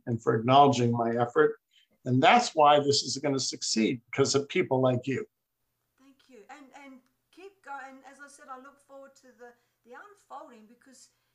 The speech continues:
Speaker 2: um, such a bright understanding and clear focus helps to, to, one, to get it out there and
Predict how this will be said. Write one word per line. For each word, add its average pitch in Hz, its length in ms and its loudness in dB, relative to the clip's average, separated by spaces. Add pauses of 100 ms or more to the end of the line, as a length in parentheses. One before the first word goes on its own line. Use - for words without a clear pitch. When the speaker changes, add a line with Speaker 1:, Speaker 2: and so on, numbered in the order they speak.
(180)
Speaker 2:
um, 247 420 -20
such 254 420 -20
a 277 100 -20 (120)
bright 240 380 -20 (100)
understanding 240 880 -20 (160)
and 214 160 -20 (200)
clear 269 520 -20 (180)
focus 254 600 -20 (1080)
helps - 580 -20 (540)
to, 254 80 -20 (380)
to, 214 60 -20 (100)
one, 254 220 -16
to 226 80 -20
get 220 120 -20
it 208 160 -20
out 220 220 -20
there 196 220 -20 (280)
and 226 100 -20